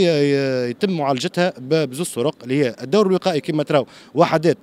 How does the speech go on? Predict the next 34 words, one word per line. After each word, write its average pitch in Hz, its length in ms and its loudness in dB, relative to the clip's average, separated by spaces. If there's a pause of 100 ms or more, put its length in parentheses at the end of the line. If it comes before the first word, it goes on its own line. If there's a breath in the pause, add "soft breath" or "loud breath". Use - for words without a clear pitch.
نظامية 165 540 2
سواء 151 240 -4
كان 127 400 -2
معناتها 131 240 -4
مترجلة 165 540 2 (200 loud breath)
ولا 143 160 2
دورية 170 360 4
راكبة 160 280 2
ولا 139 120 0
دورية 147 240 2
دراجية، 131 520 0 (280 loud breath)
كيف 196 120 0
كيف - 300 0
عندنا 139 420 2
الدور 170 280 0
الزجري، 170 420 0 (300 loud breath)
آه، 147 720 -2
كما 175 220 -6
شفتوا - 280 -4
اليوم 160 180 0
وواكبتوا 135 380 -4
معنا 175 320 0 (260 loud breath)
ثم 170 280 4
نتائج 127 460 -2
محققة 127 500 -2
طيبة 135 320 0
وطيبة 127 400 0
جدًا. 175 300 -2 (320 loud breath)
آه، 156 380 0
زملائنا 170 540 2
كيف 139 160 -4
كيف 143 220 0
في 156 100 -2
مصلحة 156 360 -2